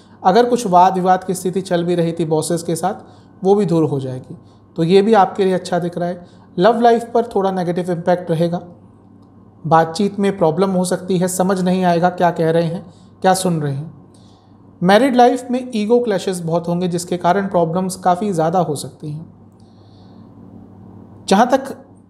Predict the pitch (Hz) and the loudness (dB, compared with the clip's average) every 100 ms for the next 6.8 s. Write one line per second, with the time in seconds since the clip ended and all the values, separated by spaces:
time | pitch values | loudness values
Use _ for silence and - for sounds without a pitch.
0 | _ _ - 175 202 269 269 220 180 151 | _ _ -2 0 4 2 2 0 0 -2
1 | 175 208 - 202 240 254 240 202 202 202 | -4 -8 -6 -4 -2 0 0 0 0 0
2 | 185 180 151 180 175 - 175 220 185 - | -2 -2 -2 0 -2 -2 -4 -2 -4 -4
3 | 196 202 - 165 165 165 165 208 208 170 | -4 -4 -2 0 2 2 0 -4 0 0
4 | 185 165 151 170 170 175 156 160 - 202 | 0 -2 -2 -4 -4 -4 -4 -4 -4 -4
5 | 175 - - - - - 185 180 208 185 | -4 -8 -18 -20 -8 0 2 2 2 2
6 | 170 196 196 185 180 170 180 | 2 -2 0 -2 0 0 -2